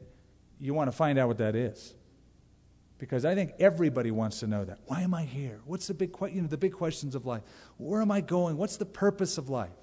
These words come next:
Here it is. I'm about to give it to you. The purpose for your existence on planet Earth is to bring glory to God. Period. That's it. You say, "Well, I don't like that." Tough.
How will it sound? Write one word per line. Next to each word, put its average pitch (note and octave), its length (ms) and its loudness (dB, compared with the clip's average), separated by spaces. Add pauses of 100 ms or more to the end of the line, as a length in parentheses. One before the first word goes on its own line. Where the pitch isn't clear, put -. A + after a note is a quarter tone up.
(160)
Here D3 180 4
it F3+ 60 6
is. G3+ 340 4
I'm A#2+ 120 -2
about C#3+ 260 2
to F#3+ 80 2
give F#3 160 4
it F#3+ 100 -2
to - 80 -4
you. F#2+ 120 -12 (720)
The G#3 540 4
purpose G#3+ 720 -2 (100)
for C3+ 180 -2
your E3+ 300 2
existence F3 680 0
on A#2+ 160 -2
planet B2+ 380 -4
Earth - 220 -10 (1000)
is A#2 180 -2
to G#2+ 100 0
bring G#2 260 0
glory G#2 320 0
to A2+ 80 -6
God. G2+ 380 -8 (1200)
Period. F#2 600 -2 (840)
That's - 160 -6
it. E3+ 160 -6 (580)
You B2+ 80 -8
say, B2 60 2
"Well, E3+ 200 12
I G3+ 60 12
don't A3+ 220 12
like D#4 220 12
that." - 460 4 (920)
Tough. - 420 0